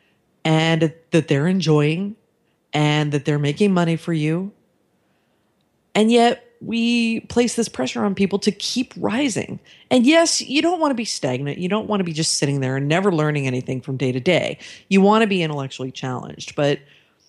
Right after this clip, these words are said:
that doesn't mean that you should have to change what you love and what turns you on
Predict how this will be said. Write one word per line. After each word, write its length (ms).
that 200
doesn't 320
mean 260
that 100
you 180
should 200
have 340
to 420
change 1120
what 280
you 160
love 840
and 120
what 160
turns 320
you 140
on 460